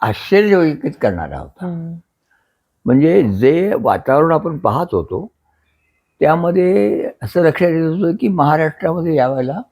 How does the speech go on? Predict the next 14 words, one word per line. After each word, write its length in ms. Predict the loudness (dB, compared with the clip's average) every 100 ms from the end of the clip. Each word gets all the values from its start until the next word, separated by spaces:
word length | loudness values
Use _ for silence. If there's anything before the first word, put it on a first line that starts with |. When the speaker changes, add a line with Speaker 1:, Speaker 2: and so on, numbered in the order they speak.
| _ _ _ _ _ _ _ _ -4
Speaker 1:
जे 80 | -2
सरकार 460 | 0 -2 0 0 0
आहे, 360 | -2 -8 -8
Speaker 2:
हम्म. 140 | -6 -6
Speaker 1:
आहे, 160 | -8 -10 _ _ _ -10
Speaker 2:
हम्म. 240 | -10 -10 -14 _ _ _ 0
Speaker 1:
ते 60 | 2
बदलणार, 560 | 4 4 2 0 -6 -14 -14
बदललं 440 | -4 -4 -4 -6
जाणार. 560 | -10 -14 -16 -20 _ -18
मग 260 | -6 0
मी 140 | 2 2
पण 200 | 2 4
त्यात, 140 | 2